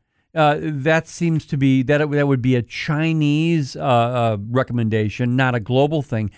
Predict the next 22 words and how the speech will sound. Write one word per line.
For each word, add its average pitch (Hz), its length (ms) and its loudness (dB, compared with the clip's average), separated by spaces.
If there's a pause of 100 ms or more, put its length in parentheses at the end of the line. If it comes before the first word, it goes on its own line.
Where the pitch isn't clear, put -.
(180)
But 131 140 -2
they're 160 140 0
still 202 260 -2
considering 143 560 -2
that 143 160 0
to 131 80 -8
be 127 180 2
a 120 60 2
global 143 320 2
thing 120 220 -2
to 107 80 -4
pull 131 420 -2
away 135 540 2 (260)
from 143 260 0
the, 131 320 2
the 135 160 2
American 127 760 0 (440)
dollar 110 540 0 (280)
as 120 160 -2
being 113 420 0
the 107 100 -2
base. 95 580 -8